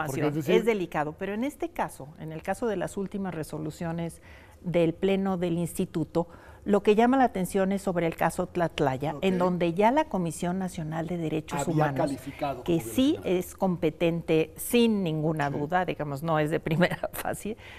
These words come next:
Speaker 1: sino que sí es competente para determinar y había calificado, incluso había revisado una primera,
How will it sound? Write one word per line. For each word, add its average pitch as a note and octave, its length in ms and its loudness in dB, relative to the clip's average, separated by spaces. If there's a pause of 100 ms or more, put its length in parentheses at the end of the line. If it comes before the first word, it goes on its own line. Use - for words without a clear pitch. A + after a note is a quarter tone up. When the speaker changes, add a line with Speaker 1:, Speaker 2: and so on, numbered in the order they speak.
Speaker 1:
sino A3+ 480 0
que G3+ 380 -2
sí - 240 -4
es B3 100 0
competente F#3 640 -2
para E3+ 220 -2
determinar D#3 640 -2
y F3+ 120 0
había F#3+ 280 2
calificado, E3+ 840 -2
incluso A3+ 640 -2 (360)
había E3 360 0
revisado F3+ 960 2
una E3 300 -2
primera, E3 920 0